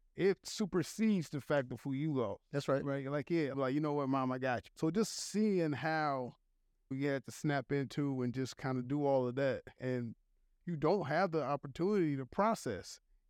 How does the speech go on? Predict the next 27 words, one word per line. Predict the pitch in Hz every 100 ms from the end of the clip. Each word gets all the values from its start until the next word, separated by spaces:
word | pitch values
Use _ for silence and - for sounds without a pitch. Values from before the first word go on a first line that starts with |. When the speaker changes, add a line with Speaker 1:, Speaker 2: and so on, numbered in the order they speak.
| -
Speaker 1:
and | 165 165 151
grieve | 139 123 117 110 - _ _ 135
Speaker 2:
Mm. |
Speaker 1:
and, | 143 139 143
like, | 131 123
just | 131 156 -
check | - 165 -
in | 160 165
with | 151 -
yourself | 135 - 170 139 -
and | 135
do | 151 151
a | 135
kinda | 156 147
self-analysis | - 165 135 143 156 165 156 131 139 123
and | 139
be | 139
like, | 139 135
"Well, | 139
you | 151
know | 160 156
what? | 165 160 -
How | 147 160
are | 156
my | 147
systems | - 175 156 131
running? | 165 151